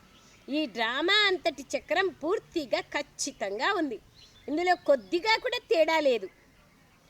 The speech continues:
లివర్ గడియారము మరియు సిలిండర్ గడియారాలు ఉంటాయి కదా, అందులో లివర్ గడియారం యాక్యురేట్‌గా నడుస్తుంది ముందు కాలంలో ఉండేది. ఇందులో కూడా కొందరి బుద్ధి లివర్ గడియారంలా ఉంటుంది,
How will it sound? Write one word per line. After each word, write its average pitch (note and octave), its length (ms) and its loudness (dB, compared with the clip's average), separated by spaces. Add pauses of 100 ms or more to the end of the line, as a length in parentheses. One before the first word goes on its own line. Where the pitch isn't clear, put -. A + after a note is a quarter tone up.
(500)
లివర్ F4 380 2
గడియారము G4 680 2
మరియు E4+ 280 0
సిలిండర్ F4+ 560 -2
గడియారాలు F4 640 -2
ఉంటాయి E4 320 -2
కదా, D#4+ 300 -2 (380)
అందులో C#4 340 0
లివర్ C4 340 -4
గడియారం F4 540 -2
యాక్యురేట్‌గా F4+ 720 -4
నడుస్తుంది G#3+ 640 -8
ముందు A3 160 -10
కాలంలో F#3 480 -10
ఉండేది. D#3+ 300 -14 (680)
ఇందులో E4 340 2
కూడా D#4+ 300 -2
కొందరి E4+ 400 0
బుద్ధి C#4+ 300 -6
లివర్ D4+ 320 -2
గడియారంలా F4+ 680 0
ఉంటుంది, C#4+ 420 -4